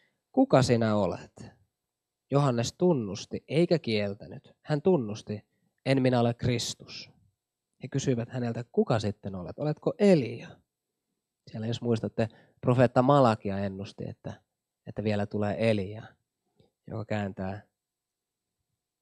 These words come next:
isien sydämet last-, lasten puoleen ja päinvastoin. Hän sanoi, "En." Ja sitten he kysyivät uudestaan,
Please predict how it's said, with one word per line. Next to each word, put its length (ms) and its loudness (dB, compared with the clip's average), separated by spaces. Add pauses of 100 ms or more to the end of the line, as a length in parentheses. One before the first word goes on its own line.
(220)
isien 340 -2
sydämet 600 -6 (1080)
last-, 400 -2
lasten 380 0
puoleen 240 -4
ja 80 -8
päinvastoin. 680 -8 (800)
Hän 160 2
sanoi, 340 4
"En." 480 4 (880)
Ja 60 -10
sitten 280 0
he 80 0
kysyivät 300 2
uudestaan, 520 0